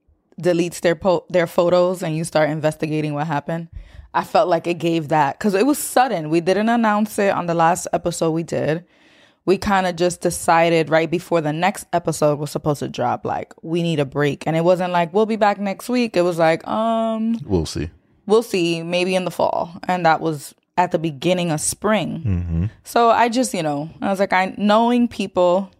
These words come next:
Speaker 1: they probably assuming something's wrong with us.
Speaker 2: And they were kinda right.
Speaker 1: <laughs> I guess kinda.
Speaker 2: Technically, they, they were right.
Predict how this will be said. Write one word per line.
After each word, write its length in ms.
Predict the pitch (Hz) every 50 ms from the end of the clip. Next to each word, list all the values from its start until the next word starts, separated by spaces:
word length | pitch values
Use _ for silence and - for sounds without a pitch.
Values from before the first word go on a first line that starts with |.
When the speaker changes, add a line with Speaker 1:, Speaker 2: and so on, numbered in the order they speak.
| _ _ _ _ _ _ _ _ _ _ _ _ -
Speaker 1:
they 100 | 180 185
probably 300 | 180 208 196 180 175 170
assuming 540 | 165 - - - 185 170 170 165 160 160
something's 420 | - - 160 160 151 - 151 143 135
wrong 420 | 147 143 139 135 139 143 151 156 -
with 180 | - 147 143 -
us. 360 | - - - - - - - _ _ _ _ _ _ _ _ _ _ _ _ _ _ _ _ _ _ _ _ -
Speaker 2:
And 140 | 113 98 101
they 80 | 101 110
were 160 | 113 113 117
kinda 320 | - - - 104 107 107
right. 240 | 113 120 143 160 135 - _ _ _ _ _ _ _
Speaker 1:
<laughs> 760 | 392 415 339 - - 740 679 - - - _ _ _ _ -
I 80 | 349 359
guess 220 | 349 415 403 -
kinda. 480 | - - 226 226 240 240 240 240 269 302 _ _
Speaker 2:
Technically, 540 | - 131 - - 165 151 147 - 113 117
they, 240 | 117 110 104 107 104 - - - -
they 120 | 98 101
were 180 | 98 95 92 90
right. 200 | 110 139 -